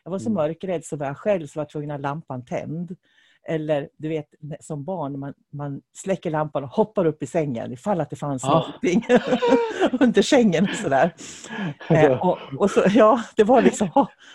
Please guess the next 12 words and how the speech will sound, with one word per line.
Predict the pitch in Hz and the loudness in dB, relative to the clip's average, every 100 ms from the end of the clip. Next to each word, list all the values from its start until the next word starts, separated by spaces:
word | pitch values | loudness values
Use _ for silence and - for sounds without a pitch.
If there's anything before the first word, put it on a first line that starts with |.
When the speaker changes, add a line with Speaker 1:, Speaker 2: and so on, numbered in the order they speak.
| - | -2
Speaker 1:
och | 214 | 0
så | - 233 | 2 0
täcket | 226 165 185 180 | 2 2 2 2
över | 147 143 | 2 2
huvudet | 147 135 127 | 0 0 -2
då. | 127 131 _ _ _ _ _ - | -2 -4 _ _ _ _ _ -4
Speaker 2:
Ja. | 120 104 _ - _ - _ _ _ - _ - | -4 -4 _ -20 _ -20 _ _ _ -20 _ 0
Speaker 1:
Så | 208 - | 0 0
ne-, | - 196 - | 0 -2 0
på | 220 | 0
åttiotalet, | 220 226 202 185 165 160 | 0 0 2 4 4 2
då, | 160 | -4